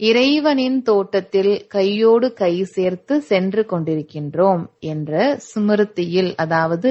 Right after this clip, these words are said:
நினைவில் இருக்க வேண்டும். இதனால் மனநிலையில் சுவாரஸ்யமாக சதா மகிழ்ச்சியாக மற்றும் சம்பன்னமாக இருப்பீர்கள். இவ்வாறான அதிர்ஷ்டசாலி ஆத்மாக்கள்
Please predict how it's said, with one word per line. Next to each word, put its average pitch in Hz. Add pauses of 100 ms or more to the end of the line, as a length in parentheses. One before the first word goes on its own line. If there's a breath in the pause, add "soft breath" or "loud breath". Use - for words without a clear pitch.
(120)
நினைவில் 185
இருக்க 175
வேண்டும். 160 (880 loud breath)
இதனால் 202 (100)
மனநிலையில் 180 (180)
சுவாரஸ்யமாக 180 (560)
சதா 190 (200)
மகிழ்ச்சியாக 180 (300)
மற்றும் 175 (200)
சம்பன்னமாக 196 (100)
இருப்பீர்கள். 165 (840 soft breath)
இவ்வாறான 202 (260)
அதிர்ஷ்டசாலி 196 (140)
ஆத்மாக்கள் 156